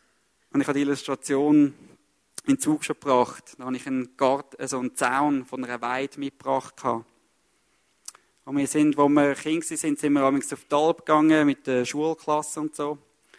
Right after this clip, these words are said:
Und sind gewandert. Und etwas, was wir am liebsten gemacht haben, wir haben die Zaun angelangt, haben eine Kette gemacht und natürlich probiert, irgendwo das letzte Mädel zuhinterst irgendwo einen kleinen Elektroschock durchzugeben. Es sind natürlich nur kleine Schwachstrom gewesen, aber es ist natürlich, die Frau ist natürlich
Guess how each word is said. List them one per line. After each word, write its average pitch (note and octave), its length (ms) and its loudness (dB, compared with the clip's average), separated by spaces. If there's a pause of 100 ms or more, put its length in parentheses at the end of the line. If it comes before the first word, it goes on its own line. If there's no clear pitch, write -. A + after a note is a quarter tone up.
(140)
Und C3 140 -10
sind C#3 160 -2
gewandert. C#3+ 480 0
Und B2+ 360 -4
etwas, C#3+ 220 -4
was D3 100 -2
wir C3 80 0
am B2 60 -2
liebsten C3 320 -6
gemacht - 340 0
haben, C3+ 220 -2
wir B2+ 160 -4
haben C#3 180 -2
die B2+ 160 -8
Zaun C#3 380 2
angelangt, F3 840 0
haben C3 120 -4
eine B2+ 80 -12
Kette - 320 -8
gemacht - 440 -6
und C3+ 100 -12
natürlich C#3 300 -6
probiert, C#3+ 240 -4
irgendwo D3 200 0
das - 80 -4
letzte D#3+ 340 -6
Mädel F3 320 -2
zuhinterst F3 400 -2
irgendwo E3 420 2 (460)
einen C#3+ 80 -12
kleinen D#3+ 240 2
Elektroschock D3+ 800 2 (120)
durchzugeben. E3 760 0 (800)
Es - 80 -18
sind C3 100 -8
natürlich B2+ 320 -4
nur C3+ 160 -2
kleine B2 260 -6
Schwachstrom A#2+ 600 -2
gewesen, A#2+ 200 -4
aber A2 140 -4
es A#2 160 -6
ist B2+ 180 -4
natürlich, A#2+ 360 -4 (420)
die - 20 -20
Frau A#2 160 -6
ist B2 120 -8
natürlich A#2 260 -20